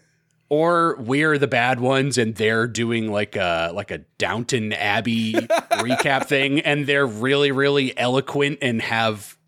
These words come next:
Speaker 1: insightful things to say and don't just say, like, "I like when the fire came out of his hand 'cause
Speaker 2: All
Speaker 1: it
Speaker 2: the
Speaker 1: was cool."
Speaker 2: They're, they're, they have nuanced takes on all the characters.
Speaker 1: That's not something you and me could achieve.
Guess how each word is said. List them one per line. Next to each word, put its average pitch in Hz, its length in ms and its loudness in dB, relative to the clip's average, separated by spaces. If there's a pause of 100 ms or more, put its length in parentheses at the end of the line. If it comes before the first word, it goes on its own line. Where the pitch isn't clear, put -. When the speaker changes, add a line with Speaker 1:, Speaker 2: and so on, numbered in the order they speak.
Speaker 1:
insightful 123 720 0
things 120 380 0
to 113 100 -4
say 117 340 2
and 107 140 -2
don't 113 220 -2
just - 240 -2
say, 110 180 0
like, 107 200 -2
"I 135 180 2
like 147 320 0
when 139 140 2
the 127 100 0
fire 131 600 0 (300)
came 131 220 0
out 127 160 2
of 113 60 0
his 117 140 0
hand 120 460 -2
'cause 139 140 0
Speaker 2:
All 139 60 2
Speaker 1:
it - 20 0
Speaker 2:
the 143 80 -2
Speaker 1:
was 113 120 -2
cool." 117 500 0
Speaker 2:
They're, 120 200 -2
they're, 117 160 -2
they 151 160 -2
have 127 180 0
nuanced 127 640 0
takes 120 340 0
on 117 120 2
all 110 100 0
the 113 100 -2
characters. 104 600 -4 (1000)
Speaker 1:
That's - 220 -4
not 147 200 0
something 123 340 0
you 123 180 -2
and 113 120 0
me 123 160 2
could - 160 -2
achieve. 104 380 -4